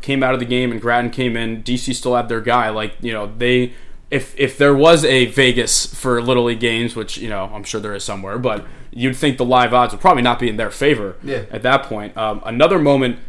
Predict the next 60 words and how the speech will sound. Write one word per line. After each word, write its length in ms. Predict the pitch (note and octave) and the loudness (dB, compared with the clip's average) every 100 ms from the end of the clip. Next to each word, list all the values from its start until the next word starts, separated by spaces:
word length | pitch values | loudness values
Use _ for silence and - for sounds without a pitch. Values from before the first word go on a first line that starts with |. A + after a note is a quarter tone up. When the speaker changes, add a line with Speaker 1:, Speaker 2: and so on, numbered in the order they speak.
| - | -6
Speaker 1:
that 140 | A#2+ - | -8 -2
kinda 340 | C3+ B2+ A#2+ | 0 2 0
just 220 | A#2 A2+ | -4 -6
really 220 | C3 D#3+ | -2 0
swayed 460 | B2 - B2 C3 C3+ | -2 -6 0 2 2
the 60 | B2 | 0
momentum 360 | A#2 B2 A#2+ | -2 -2 -2
here 280 | A2+ A2 G2+ - - - | -4 -6 -8 -10 -8 -6
was 180 | A2 | -6
Reese 260 | A#2 E3+ - | -2 -2 2
Musick 520 | C#3 D3 C3 A#2+ - | 4 4 2 -4 -8
drew 320 | - A#2 A#2+ | -10 -4 -4
a 120 | A2+ G#2 | -4 -8
twelve 560 | - - C3+ E3+ F3 | -10 0 4 4 4
pitch 280 | - - - | 2 2 2
walk 380 | A#2+ A2+ F#2 - - - - | 2 2 0 -10 -18 -20 -18
to 100 | - | -8
start 320 | A#2+ - C#3 C3 | -4 0 0 0
the 60 | |
bottom 300 | A2 A#2+ B2+ | 2 2 2
of 60 | A#2 | -2
the 60 | |
sixth. 320 | - B2+ G2+ A2+ | -2 -4 -4 -8
Now, 120 | G#2+ | -4
media 320 | A#2+ E3+ G3 | 0 2 2
didn't 200 | D3 D3+ | 0 0
end 200 | C3 C#3+ | 0 0
up 140 | B2+ | -2
scoring 480 | - - C#3 C#3+ B2+ | -4 -4 -2 -2 -2
in 100 | B2 | -4
that 160 | A#2+ A#2 | -4 -2
inning, 280 | A#2+ G#2 - - - | -6 -6 -14 -18 -10
but 140 | - A2+ | -6 -4
they 100 | G#2+ | -4
got, 480 | - B2 E3+ - - - - - | 2 4 4 0 -12 -12 -16 -6
um, 420 | A#2+ A2+ G#2+ F#2+ | -2 -2 -4 -8
Little 240 | A#2 D3 C#3 | 0 4 6
out 160 | C3+ | 4
of 60 | C3 | 2
the 60 | A2 | -2
game 440 | C3 D3+ A#2 G2 - - | -2 -2 -2 -10 -16 -14
with 220 | A#2 C3 C3 | -2 0 2
that 180 | B2 | -2
twelve 280 | - C3 B2 | 0 -2 -2
pitch 220 | - A#2+ | -4 -8
walk. 340 | A2+ B2+ A2+ - | 0 2 2 0
And, 280 | A#2+ A2+ A2+ | -8 -8 -8
you 80 | A#2 | -6
know, 60 | |
even 140 | B2+ D3 | -2 0
though 80 | D3 | 2
they 120 | C#3+ | 2
didn't 180 | C3+ G#2+ | 0 0
capitalize, 460 | C3+ C3 A#2 G#2+ | -2 0 -2 -2
like, 140 | A#2 - | -4 -2
they 120 | B2+ | -2
kinda 260 | - D#3 | 0 -2
stole 340 | - - D3 C#3+ | -2 -2 2 2
the 100 | B2+ | 2
momentum 440 | B2 B2 A#2 G#2+ | 0 0 0 -4